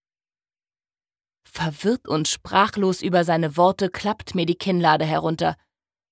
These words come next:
„I-, ich, ich war immer für dich da, wenn du mich gebraucht hast. Außerdem bin ich nicht geizig, aber hör auf! Sag einfach, wenn du keinen Bock mehr auf mich hast.“ Spinnt er?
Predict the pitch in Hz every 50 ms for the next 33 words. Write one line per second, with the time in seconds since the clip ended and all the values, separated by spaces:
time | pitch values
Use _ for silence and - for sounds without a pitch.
0 | _ _ _ _ _ _ _ _ _ - 202 - _ _ - 240 220 - - -
1 | _ _ _ _ _ _ _ _ _ _ _ _ - 151 - - 165 147 185 196
2 | 247 277 - _ - 208 240 262 311 294 196 156 - 190 196 190 180 185 - -
3 | - 190 185 190 180 185 185 185 175 185 190 180 - - 190 175 - 170 175 185
4 | 175 - - 180 175 156 151 - - - _ _ _ _ _ _ _ _ _ _
5 | _ _ - 254 262 - 330 320 240 285 220 170 220 262 311 277 - 294 320 -
6 | - - 220 190 214 330 370 - - 254 - - 190 196 180 147 - - - 226
7 | 311 330 - - 208 262 320 294 208 160 143 - - _ _ _ _ _ _ _
8 | - 165 180 185 240 277 - - - - - 233 - 202 170 160 190 196 185 180
9 | - 180 180 180 180 160 175 170 - - 202 175 160 160 160 175 180 147 - 180
10 | 156 143 160 - - _ _ _ _ _ _ _ _ _ _ _ _ _ _ _
11 | _ _ _ _ _ _ _ _ _ - - - - - - - 170 165 170 185
12 | 170 - - 226 269 320